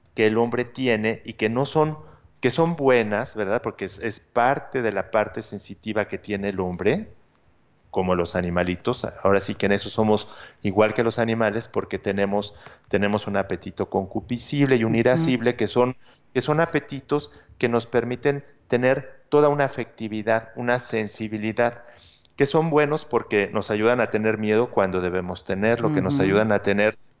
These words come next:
Speaker 1: coraje cuando debemos tener la ira, a tener, eh, esperanza cuando debemos
Speaker 2: Sí.
Speaker 1: esperar algo sensiblemente. Nos ayudan también a tener, o incluso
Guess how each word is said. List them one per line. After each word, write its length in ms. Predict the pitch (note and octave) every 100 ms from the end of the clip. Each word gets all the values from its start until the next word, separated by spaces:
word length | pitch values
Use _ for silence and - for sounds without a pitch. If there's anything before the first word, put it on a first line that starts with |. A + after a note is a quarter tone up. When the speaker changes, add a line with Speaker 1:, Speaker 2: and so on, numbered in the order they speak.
| _
Speaker 1:
coraje 420 | G2 G#2+ D3+ C3+
cuando 320 | - G2+ G2
debemos 420 | F#2+ G2 G2+ G#2
tener 360 | - F#2+ F#2+ F#2+ - - -
la 180 | F#2+
ira, 400 | F#2+ A2+ A#2+ G2 - - _ _
a 160 | G2+
tener, 520 | - G2+ G#2 A2 A2+ -
eh, 460 | G#2 F#2+ F#2 F#2 - F#2 E2 - - _ _ _ - -
esperanza 680 | A2 - - F#2 F#2+ G#2 A#2+
cuando 240 | G2+ F#2+
debemos 320 | F#2 F#2+ G2+ G#2+
Speaker 2:
Sí. 80 |
Speaker 1:
esperar 340 | C#3 C3 G2 G#2
algo 260 | G#2 G#2+ A2
sensiblemente. 1120 | A#2+ B2 - C#3 C#3+ C3+ C3 D3 - A2+ G#2 - - _
Nos 200 | A2+ A2+
ayudan 420 | A2 A2+ B2 B2
también 520 | B2+ A#2+ A#2 A#2 C3 - - -
a 180 | - G2+
tener, 580 | G#2+ G2 G#2+ G#2+ A#2 - _ -
o 100 | F#2+
incluso 640 | G2+ A2+ - B2 - C#3